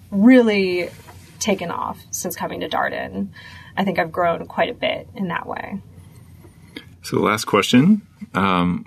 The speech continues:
Speaker 2: what would be your advice for prospective students listening to this podcast, you know, maybe thinking about pursuing an M B A, possibly thinking about coming here to Darden?
Speaker 1: My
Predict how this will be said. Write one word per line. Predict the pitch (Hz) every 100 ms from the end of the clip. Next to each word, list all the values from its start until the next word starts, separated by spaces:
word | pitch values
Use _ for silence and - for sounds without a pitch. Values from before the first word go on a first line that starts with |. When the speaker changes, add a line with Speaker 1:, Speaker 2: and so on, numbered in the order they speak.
| -
Speaker 2:
what | 143
would | 151
be | 156
your | 143 110
advice | 87 78 78
for | - -
prospective | - - 92 - -
students | - - - - -
listening | 87 - 82
to |
this | 80
podcast, | - 82 - - 78 - -
you | 87
know, | 85
maybe | 80 82
thinking | 90 87
about | 87 82
pursuing | - - 90 87
an |
M | 85
B | 82 85
A, | 85 82 - - - _ _ _ -
possibly | - 92 101
thinking | - 87
about | -
coming | - 82
here | 80 76
to |
Darden? | 78 - - - _ - - _ _ - _ _ - - - -
Speaker 1:
My | - 240 240 262 285 294 277